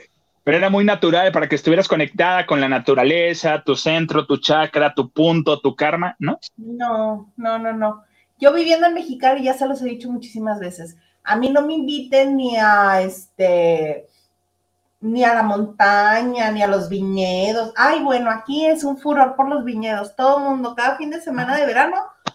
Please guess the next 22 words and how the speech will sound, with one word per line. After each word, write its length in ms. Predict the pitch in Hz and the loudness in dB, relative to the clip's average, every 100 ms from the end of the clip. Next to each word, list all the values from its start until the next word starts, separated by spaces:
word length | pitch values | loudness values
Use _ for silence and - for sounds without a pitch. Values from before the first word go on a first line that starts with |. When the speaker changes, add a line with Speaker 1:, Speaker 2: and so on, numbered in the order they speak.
| _ | _
Speaker 2:
todo 180 | 285 302 | 4 4
el 60 | 294 | 4
mundo 180 | 294 | 2
arranca 340 | 302 277 254 277 | 2 2 2 0
los 160 | 285 | 0
viñedos 680 | 233 214 214 202 190 165 - _ _ _ | -4 -4 -2 0 0 -4 -10 _ _ _
en, 180 | 208 214 | -8 -4
este, 520 | 208 202 - 196 190 | -4 -6 -4 0 2
en 80 | 190 | 2
el 100 | 185 | 2
Valle 260 | 185 190 214 | 2 2 2
de 60 | 220 | 2
Guadalupe. 600 | 190 165 165 165 165 165 | 6 6 4 -2 -8 -6
Es 360 | 226 285 320 254 | 2 2 2 0
bueno, 480 | 233 214 202 196 190 | 2 4 2 2 0
una 300 | 202 254 320 | 2 0 0
conmoción. 640 | 311 226 - 220 208 - _ _ _ _ _ _ _ _ _ _ - | -4 -4 -2 0 0 -4 _ _ _ _ _ _ _ _ _ _ -4
Qué 80 | 254 | 0
bueno 320 | 254 254 262 | 2 0 0
que 80 | 262 | -2
les 240 | 220 208 208 | -4 -6 -8
guste, 460 | 226 247 - 190 | -12 -12 -16 -20